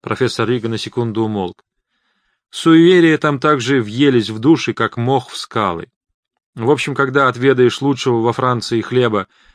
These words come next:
и хлебнёшь доброго вина, хочется сказать себе: «Нет лучшего места, чтобы осесть надолго и написать книгу».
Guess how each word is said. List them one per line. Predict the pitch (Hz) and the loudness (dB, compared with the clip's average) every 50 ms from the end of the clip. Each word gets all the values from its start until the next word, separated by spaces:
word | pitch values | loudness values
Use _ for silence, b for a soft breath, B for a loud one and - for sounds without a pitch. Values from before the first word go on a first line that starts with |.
| b b | b b
и | - 127 | -6 -4
хлебнёшь | 117 - 131 127 123 127 135 131 120 104 | -2 0 0 0 0 0 0 0 0 0
доброго | 101 120 127 123 117 117 113 107 104 | 0 0 0 0 0 0 0 0 0
вина, | 101 104 120 131 156 165 135 - _ _ _ _ _ _ _ _ _ _ _ _ | 0 -2 -2 -2 -2 -4 -4 -6 _ _ _ _ _ _ _ _ _ _ _ _
хочется | _ - 175 175 - - - - - | _ -2 -2 -2 -2 -4 -6 -8 -8
сказать | - - 147 131 117 127 117 104 | -4 -2 0 2 2 2 0 0
себе: | - - 110 101 104 104 101 - - | -4 -8 -6 -4 -4 -4 -4 -6 -8
«Нет | 131 117 113 123 135 139 123 - | -8 -4 -2 -2 -2 -2 -2 -2
лучшего | - 120 123 110 - - 117 101 101 | -2 -2 -2 -2 -2 -4 -4 -4 -4
места, | 101 110 127 156 151 - - - 143 120 | -4 -4 -4 -4 -4 -6 -6 -6 -6 -6
чтобы | - - 127 117 113 113 113 | -4 -4 -4 -2 0 0 -2
осесть | 110 - - 127 110 - - | -2 -2 -2 -2 -2 -4 -6
надолго | 107 101 98 101 113 151 165 156 147 139 147 139 135 - - | -8 -8 -4 0 0 0 0 0 -2 -2 -4 -6 -6 -8 -8
и | 120 | -8
написать | 107 104 - - 98 - - 117 110 - | -6 -6 -8 -10 -10 -6 -6 -6 -6 -6
книгу». | _ - 107 104 98 92 82 90 92 | _ -8 -6 -6 -6 -6 -8 -10 -14